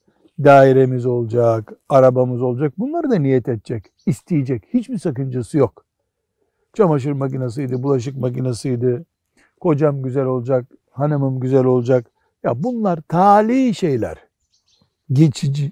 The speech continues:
şeyler. Zamanın sürüp götürdüğü şeyler. Dünyanın en güzel eşiyle evlenen kadın olsun, erkek olsun. Yani kaç sene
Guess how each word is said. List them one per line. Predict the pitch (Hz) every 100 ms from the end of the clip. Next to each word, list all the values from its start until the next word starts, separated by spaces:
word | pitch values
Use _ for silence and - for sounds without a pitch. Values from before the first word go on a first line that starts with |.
| _
şeyler. | - 156 120 110 98 _ _ _ _
Zamanın | 131 147 175 180 180 208 208
sürüp | 156 - 190 196 -
götürdüğü | 196 185 175 214 175
şeyler. | 170 135 123 147
Dünyanın | 190 147 123 165
en | 220 185
güzel | 156 131 135 110 _ _ _ _ _ _ 175
eşiyle | 139 - 151 127
evlenen | 123 131 127 123 120 113
kadın | 127 120 123
olsun, | 117 - 131
erkek | 120 113 127 196
olsun. | 202 - 139 - _ _ _ _ _ _
Yani | 143 185 120
kaç | - 226 -
sene | - 165 156